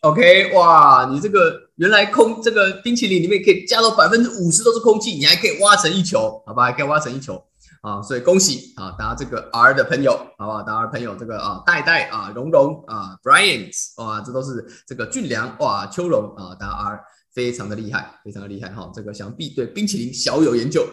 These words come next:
小有研究啊。<laughs> OK，哇，这个冰淇淋啊，是不是这么赚呢？啊，这个，这可以到百分之五十哎，那个根本就是吃空气，根本就是吃空气，对不对哈？哈根达斯，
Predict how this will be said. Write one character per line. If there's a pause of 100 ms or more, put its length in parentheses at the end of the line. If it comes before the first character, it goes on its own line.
小
有
研
究
啊。 (800)
<laughs>
OK， (540)
哇，
这
个
冰
淇
淋 (540)
啊， (360)
是
不
是 (300)
这
么
赚
呢？ (320)
啊，
这 (300)
个， (180)
这 (280)
可
以
到
百
分
之 (120)
五
十
哎，
那
个 (120)
根
本
就
是
吃
空
气，
根
本
就
是
吃
空
气，
对
不
对
哈？ (440)
哈
根
达
斯，